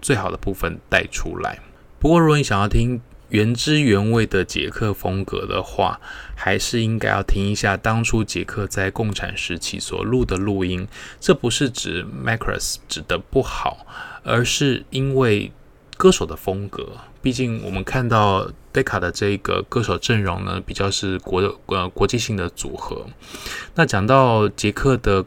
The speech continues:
歌手阵容，虽然当初 Supraphon 有录三个，那其中有一个是 Benachkova 所领衔主演的，但是我想要说，其实他不是最好的选择。Benachkova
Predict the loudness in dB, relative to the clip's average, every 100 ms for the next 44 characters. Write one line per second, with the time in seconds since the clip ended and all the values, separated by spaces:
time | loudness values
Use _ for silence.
0 | -4 _ 4 4 4 -2 0 2 2 0
1 | -2 -6 0 2 4 2 0 0 -2 -2
2 | 0 0 -4 -14 -16 -18 -16 -2 0 2
3 | 0 0 -4 -6 -14 -8 -4 -2 -2 4
4 | 4 4 0 -4 -4 -18 -14 -8 -6 -4
5 | 2 4 6 4 2 0 -2 -4 -16 -16
6 | -10 -4 0 0 0 -2 -2 -2 -4 0
7 | 2 2 -2 -6 -18 -18 -12 -6 -4 -2
8 | -4 -6 -4 -4 -2 -4 -4 -2 0 2
9 | 2 0 -6 -10 -12 -20 -20 -20 -20 -20
10 | -18 -16 -16 -18 0 4 6 6 6 2
11 | 0 0 2 4 4 2 -4 -8 -6 2
12 | 2 2 -4 0 2 2 0 -2 0 0
13 | -2 -8 -8 -8 -8 -8 -10 -10 -16 -16
14 | -8 -2 0 0 0 2 4 4 0